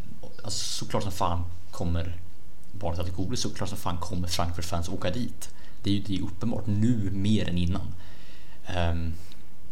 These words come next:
så att, nej, jag, jag, jag är bara, det, det är så mycket med den här situationen som är helt galen och helt efterbliven, så jag, jag f-, förstår inte riktigt, jag vet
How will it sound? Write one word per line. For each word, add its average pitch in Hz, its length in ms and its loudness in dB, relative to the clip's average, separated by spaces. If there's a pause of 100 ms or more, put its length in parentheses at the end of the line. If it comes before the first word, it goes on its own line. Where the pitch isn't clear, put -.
(200)
så - 140 0
att, - 260 -2
nej, 92 280 -2
jag, 82 260 -2
jag, 95 180 0
jag 92 100 -2
är 92 40 0
bara, 87 220 0
det, 90 140 0
det 92 120 0
är 87 40 0
så - 120 0
mycket 98 460 0
med 90 80 0
den 85 80 0
här 85 80 0
situationen 85 540 0
som 87 120 -2
är 87 40 -2
helt 85 240 -2
galen 82 480 -2
och 85 60 0
helt 87 280 0
efterbliven, 85 580 -2
så 101 120 -2
jag, 90 100 -2
jag 87 120 0
f-, - 340 -2
förstår - 200 0
inte 90 100 -2
riktigt, 87 220 -2
jag 98 60 -2
vet 98 80 -2